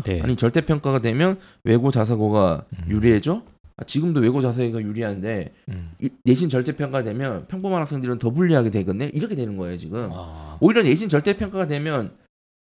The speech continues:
Speaker 2: 저는 그렇게 생각해요. 외고 자사고 학생들이 불리해지고 유리해지고의 문제가 아니라 그냥
Speaker 1: 음.
Speaker 2: 전반적으로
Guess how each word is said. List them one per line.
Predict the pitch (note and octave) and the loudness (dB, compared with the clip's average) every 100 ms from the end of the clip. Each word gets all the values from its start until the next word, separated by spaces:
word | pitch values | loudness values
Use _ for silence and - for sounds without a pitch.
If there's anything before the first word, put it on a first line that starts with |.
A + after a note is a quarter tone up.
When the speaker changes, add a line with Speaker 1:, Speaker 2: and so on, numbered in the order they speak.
| _ | _
Speaker 2:
저는 | C#3+ A3 E3 | 2 2 0
그렇게 | D#3+ E3+ | 0 0
생각해요. | E3 A#2 G#2+ | 0 0 0
외고 | G#2 F3+ G3 | 2 2 2
자사고 | C3+ D#3+ E3 | 2 2 0
학생들이 | D3+ D#3 C#3+ C#3+ | 0 -2 -2 -2
불리해지고 | B2+ D3 D3 B2 A2 G#2 - _ - | 2 2 2 0 0 0 -2 _ -6
유리해지고의 | A2 C#3+ F#3 D3+ D#3+ C3 | 0 6 6 6 0 -2
문제가 | A2+ A#2+ F3 A#2+ | -4 -4 -2 -2
아니라 | G#2 D3+ | -2 -4
그냥 | A#2+ C3+ | -4 -4
Speaker 1:
음. | |
Speaker 2:
전반적으로 | G2+ A#2+ G3 G#3 F3+ F3+ C#3+ | -4 -2 -2 -2 0 0 0